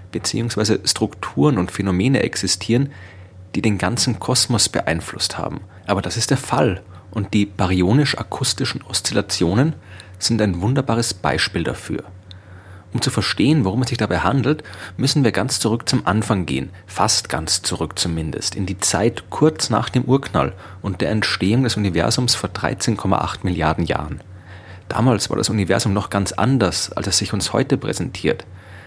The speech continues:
Es war enorm heiß, die Materie war enorm dicht und es gab vor allem keine strukturierten Himmelskörper, es gab keine Sterne, Planeten oder Galaxien. Es gab noch nicht mal vernünftige Atome.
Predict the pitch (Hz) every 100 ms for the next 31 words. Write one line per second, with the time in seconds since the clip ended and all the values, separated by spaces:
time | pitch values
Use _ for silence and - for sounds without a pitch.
0 | - 101 95 92 90 110 107 98 120 92
1 | - - - - 92 95 - 101 113 92
2 | - 90 95 101 104 139 - - - -
3 | - - 98 92 - 131 - - 98 120
4 | 120 92 120 120 - - 107 95 110 104
5 | 131 139 - 82 - - - - 120 -
6 | 120 92 - 85 82 73 - - - -
7 | 85 80 78 - 85 80 73 - - 90
8 | 80 - - - - 101 - 107 104 92
9 | 120 143 113 - 87 131 - 82 85 -
10 | - 113 104